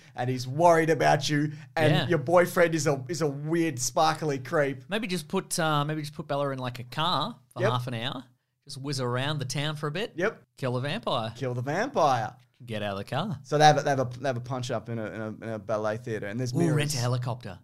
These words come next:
Speaker 1: Yeah, that's good,
Speaker 2: Have
Speaker 1: ac-
Speaker 2: a fun, have a fun little, fun little, uh, helicopter tour of Forks, Washington.
Speaker 1: Would you go near any of the tall trees?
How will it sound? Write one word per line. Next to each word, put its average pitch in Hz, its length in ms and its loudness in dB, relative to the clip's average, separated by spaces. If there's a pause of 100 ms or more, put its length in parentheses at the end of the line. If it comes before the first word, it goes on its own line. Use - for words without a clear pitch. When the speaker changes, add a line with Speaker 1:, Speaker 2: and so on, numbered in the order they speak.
(140)
Speaker 1:
Yeah, 131 160 -8
that's 160 220 -2
good, 151 160 0
Speaker 2:
Have 160 100 2
Speaker 1:
ac- 139 60 0
Speaker 2:
a 147 60 0
fun, 147 560 -4
have 151 180 -8
a 147 80 -4
fun 151 300 -4
little, 135 500 -4 (220)
fun 156 160 -10
little, 139 400 -8
uh, 135 260 -6
helicopter 147 380 -6
tour 143 260 -6
of 123 80 -8
Forks, 151 380 -6
Washington. 131 560 -6
Speaker 1:
Would 156 160 -4
you 156 80 -2
go 139 260 6
near 123 420 2
any 113 220 -6
of 110 100 -10
the 113 80 -8
tall 110 280 -8
trees? 101 640 -8